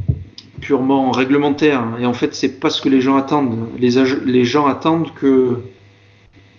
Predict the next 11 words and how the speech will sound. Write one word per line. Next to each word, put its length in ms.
qu'on 160
fasse 260
la 100
synthèse 520
et 80
qu'on 160
soit 180
en 60
capacité, 640
ben, 160
de, 260